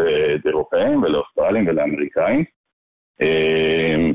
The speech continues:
ל-, לאוסטרלים, ויש אוסטרלים בדובאי, ואני גם פגשתי מספר אוסטרלים. אה, לאוסטרלים, ה-, דובאי מאוד מאוד רחוקה, צריך להגיד, אה, מדובר על טיסה של כמה שעות בסינגפור, ואז איזה עשר, שתים עשרה שעות לדובאי.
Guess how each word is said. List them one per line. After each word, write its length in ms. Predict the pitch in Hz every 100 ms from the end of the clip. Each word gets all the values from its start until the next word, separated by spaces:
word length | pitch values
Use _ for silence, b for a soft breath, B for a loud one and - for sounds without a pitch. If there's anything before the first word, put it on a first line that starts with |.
| - -
ל-, 360 | 67 87 87
לאוסטרלים, 680 | - 82 - - 101 127 123
ויש 300 | 92 110 135
אוסטרלים 460 | 147 - 110 82 85
בדובאי, 420 | 78 80 98 -
ואני 160 | 92 85
גם 120 | 82
פגשתי 420 | 82 98 98 -
מספר 260 | 82 - 78
אוסטרלים. 560 | 73 - 85 104 151 160 - _ _ _ _ _
אה, 360 | 82 85 85 85
לאוסטרלים, 720 | 80 87 - 90 101 113 107 85
ה-, 400 | 76 78 73 71
דובאי 240 | 87 - 95
מאוד 280 | 85 92
מאוד 180 | 92 85
רחוקה, 480 | 73 - 71 98 117 131 - _ _ _
צריך 160 | - -
להגיד, 420 | 71 76 101 80
אה, 320 | 78 71 76
מדובר 280 | 71 71 76
על 140 | 73
טיסה 380 | 69 76 - 78
של 320 | 76 78 71 67
כמה 180 | - 76
שעות 160 | 80 76
בסינגפור, 640 | 78 78 67 - 135 98
ואז 220 | 80 78 76 78 - _ _ _ _ -
איזה 300 | 76 76 82
עשר, 200 | - -
שתים 240 | - 85 82
עשרה 120 | 85
שעות 220 | - 82
לדובאי. 480 | 127 107 - 104